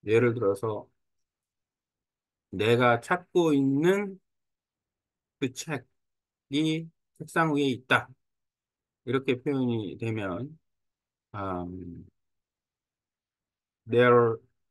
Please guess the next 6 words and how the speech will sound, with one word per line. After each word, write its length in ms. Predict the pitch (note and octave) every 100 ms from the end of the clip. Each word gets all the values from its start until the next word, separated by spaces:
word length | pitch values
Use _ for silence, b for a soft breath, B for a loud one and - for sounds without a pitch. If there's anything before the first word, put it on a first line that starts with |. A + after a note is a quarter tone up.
| _ _ _ _ _ -
is 460 | E3 E3 E3 - _
the 120 | A#2 A2
book 340 | B2+ F#3+ F#3+ _ _ _ _ _ _ _ _ _ _ _ _ _ _ _ _ -
which 240 | B2 A#2+ C3
that 240 | B2 A#2+ A2+
I 400 | A2+ A2+ A2+ A2+